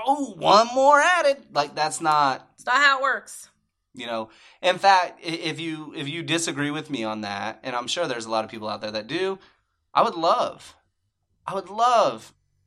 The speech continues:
Speaker 1: to have a conversation with you about this.
Speaker 2: Right.
Speaker 1: You know, hit me up. Show me a verse. Point out in Scripture where it says that.
Speaker 2: Right.
Speaker 1: Uh, Romans twelve two, I mean, it says very clearly,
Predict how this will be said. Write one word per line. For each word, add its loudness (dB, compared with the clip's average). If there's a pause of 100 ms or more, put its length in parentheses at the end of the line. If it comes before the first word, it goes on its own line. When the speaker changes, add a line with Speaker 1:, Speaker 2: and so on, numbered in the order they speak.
Speaker 1:
to -6
have 2
a -6
conversation -6
with -18
you -14
about -12
this. -16
Speaker 2:
Right. -4 (720)
Speaker 1:
You -10
know, -6
hit -8
me -8
up. -6 (140)
Show -2
me -4
a -4
verse. -6 (600)
Point -2
out 2
in -8
Scripture -8
where -4
it -10
says -10
that. -20 (420)
Speaker 2:
Right. -6 (880)
Speaker 1:
Uh, 2
Romans 0
twelve -4
two, -4
I 0
mean, -6
it -10
says -4
very -8
clearly, -10